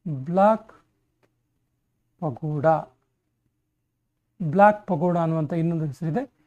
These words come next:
ಇದು ಕೂಡ ಸಾವಿರದ ಒಂಬೈನೂರ ಎಂಬತ್ನಾಲ್ಕರಲ್ಲಿ, ಸಾವಿರದ ಒಂಬೈನೂರ ಎಂಬತ್ನಾಲ್ಕರಲ್ಲಿ ಯುನೆಸ್ಕೋ ವಿಶ್ವ ಪಾರಂಪರಿಕ ತಾಣಗಳ ಪಟ್ಟಿಗೆ ಸೇರ್ತು. ಆಗ್ರಾದ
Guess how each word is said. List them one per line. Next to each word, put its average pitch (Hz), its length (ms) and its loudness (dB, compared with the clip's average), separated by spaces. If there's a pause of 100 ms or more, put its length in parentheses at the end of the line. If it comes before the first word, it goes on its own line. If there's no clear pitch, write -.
(200)
ಇದು 208 200 0
ಕೂಡ 233 180 0 (120)
ಸಾವಿರದ 185 340 2
ಒಂಬೈನೂರ 190 300 2
ಎಂಬತ್ನಾಲ್ಕರಲ್ಲಿ, 170 1120 -2 (1600)
ಸಾವಿರದ 175 220 0
ಒಂಬೈನೂರ 170 280 -2
ಎಂಬತ್ನಾಲ್ಕರಲ್ಲಿ 160 840 -4 (400)
ಯುನೆಸ್ಕೋ 233 640 0
ವಿಶ್ವ 196 360 0
ಪಾರಂಪರಿಕ 180 680 0
ತಾಣಗಳ 170 460 -2
ಪಟ್ಟಿಗೆ 170 460 -6 (340)
ಸೇರ್ತು. 147 560 -4 (1900)
ಆಗ್ರಾದ 269 540 10